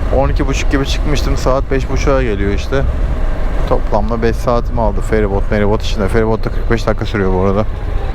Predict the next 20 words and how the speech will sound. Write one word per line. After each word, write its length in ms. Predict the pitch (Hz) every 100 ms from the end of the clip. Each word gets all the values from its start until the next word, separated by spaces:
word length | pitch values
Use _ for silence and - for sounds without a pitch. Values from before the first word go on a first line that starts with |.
| -
Stop 400 | - - 110 98
sign 400 | - 101 98 95
diyor. 220 | 95 101 107 - - - - - - - -
Ben 380 | 131 143 123 113
rolling, 580 | 117 143 139 123 110 101 98 95 - 180 202
rolling 420 | 104 127 131 117
stop 400 | 104 - 107 95
yapacağım. 360 | 104 95 92 95 - - - -
Benim 240 | 104 110
bu 40 | 113
yaptığıma 380 | 113 101 135 131
rolling 320 | 123 120 120
stop 320 | - 95 92
deniyor. 240 | 92 92 87 - - - - - -
Tam 240 | 131 151
durmuyorsun, 560 | 147 151 151 135 - 123
tekerlekler 680 | 110 135 131 135 - 127 127
dönüyor, 320 | 127 131 120
ayağını 300 | 117 123 120
koyayım, 340 | 117 113 117